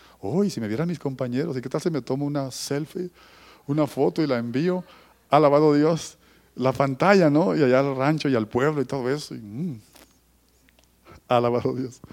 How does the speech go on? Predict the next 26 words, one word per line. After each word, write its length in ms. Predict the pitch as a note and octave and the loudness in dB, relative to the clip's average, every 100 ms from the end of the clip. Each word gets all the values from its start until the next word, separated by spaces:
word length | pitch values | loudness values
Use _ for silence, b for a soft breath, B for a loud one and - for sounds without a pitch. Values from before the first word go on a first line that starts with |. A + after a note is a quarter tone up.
| B | B
Una 180 | E3 E3+ | -2 0
vez 140 | D#3+ | 0
yo 80 | D#3+ | 0
llegué 240 | D#3+ D3+ | -2 -2
con 140 | D3 D3+ | -2 -2
una 140 | D#3 | 0
ven, 260 | C3+ C#3+ C#3+ | 0 0 -2
¿no? 120 | D3+ | -4
Era 280 | E3 F2+ - | -4 -6 -6
una 160 | F3 - | -8 -8
ven 160 | C#3+ | -6
Astro, 400 | B2 B2 - B2+ | -6 -8 -10 -14
de 80 | A2 | -14
las, 220 | G#2 G2 _ b b b b | -14 -16 _ b b b b
porque 220 | - A2+ | -12 -8
era 260 | A2+ A#2 - | -6 -6 -6
cargo 380 | - A#2 A#2 A2+ | -4 -2 -2 -6
ven, 200 | B2 A#2+ | -6 -6
¿no? 160 | B2 D3+ b b b b | -8 -12 b b b b
A 100 | A2 | -8
México, 340 | A#2+ B2+ A#2 | -8 -8 -10
y 40 | A#2 | -10
me 100 | A2 | -8
cambiaron 240 | A#2 C3 | -4 -4
un 80 | C3 | -4
aceite, 560 | G#2 B2 B2+ B2+ B2+ | -6 -6 -6 -6 -6